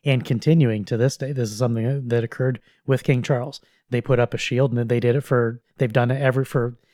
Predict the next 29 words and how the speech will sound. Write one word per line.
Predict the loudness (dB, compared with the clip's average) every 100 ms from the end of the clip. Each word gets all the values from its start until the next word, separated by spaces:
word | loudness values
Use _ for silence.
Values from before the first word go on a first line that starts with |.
| _ -2
I |
think, | 0
at | 4
least | 4 4
eight | 4
hundred | 4 2
years | 2 -2 -4 -14 _ _ -4
since | 0 0 -2 -10 -4
they | 0 2
have | 2 2
records | 0 0 -2 -4
of | -2
them | -2 -2 -4
coronating | -8 -6 -4 -2 -4 -4 -6 -6
English | -4 -4 -6
kings. | -2 -2 0 -4 -8 _ _ _ _ _ _ _ _ _ _ -8
They | 0 2 4 0 -4 _ _ _ -10
applied | -10 -4 -2 0 0 -2 -4 -20 _ -8
oil. | -4 -4 -8 -16 -16 -6
They | -4
anointed | -2 -2 -2 -4
with | -6 -8
oil. | -8 -10 -12 _ _ _
This | 2 2
is | 2
something | 2 0 -2
that | -2
was | -2
done | -4 -6 -4 -6